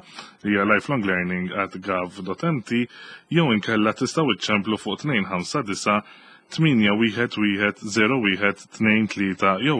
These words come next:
erba' fejn ħasibu lil Ian, Rachel, Annabel jew lil Elaine lesti biex jgħinukom b'xi domandi li għandkom, eh, biex issaqsuna wkoll. Ġifieri toqgħodux tajdu li jekk għandi domanda forsi faċli, forsi edha,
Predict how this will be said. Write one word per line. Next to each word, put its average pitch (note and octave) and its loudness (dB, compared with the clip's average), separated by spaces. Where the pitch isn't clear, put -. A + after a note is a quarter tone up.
erba' F#2+ -2
fejn G2 0
ħasibu G#2 -4
lil G2 -2
Ian, G#2+ 0
Rachel, F#2 -4
Annabel G2 0
jew A#2+ 0
lil C#3+ 2
Elaine F#2+ 0
lesti A#2+ 2
biex A2+ 2
jgħinukom A2 2
b'xi D3+ 0
domandi G2 2
li C3 2
għandkom, F#2+ 0
eh, F#2+ 4
biex G2 -2
issaqsuna F#2+ 0
wkoll. F2+ -4
Ġifieri C#3 2
toqgħodux E3+ 2
tajdu G2+ 2
li G#2 6
jekk G#2 -2
għandi G#2+ 4
domanda G#2 6
forsi G#2 2
faċli, G#2+ 2
forsi G#2 2
edha, A2 4